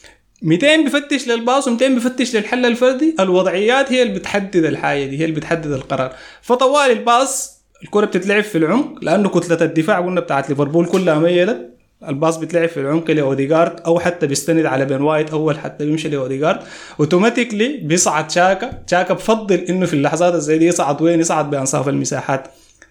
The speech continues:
بالهاف سبيسز. ليه؟ عشان يجهجه،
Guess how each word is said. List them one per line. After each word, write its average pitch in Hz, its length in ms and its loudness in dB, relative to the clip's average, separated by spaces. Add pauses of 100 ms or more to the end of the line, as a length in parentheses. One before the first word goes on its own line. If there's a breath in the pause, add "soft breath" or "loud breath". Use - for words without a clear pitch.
(160 soft breath)
بالهاف 156 380 2
سبيسز. 139 440 -2 (160 loud breath)
ليه؟ 185 440 2 (240 loud breath)
عشان 175 500 0 (120)
يجهجه، 196 560 2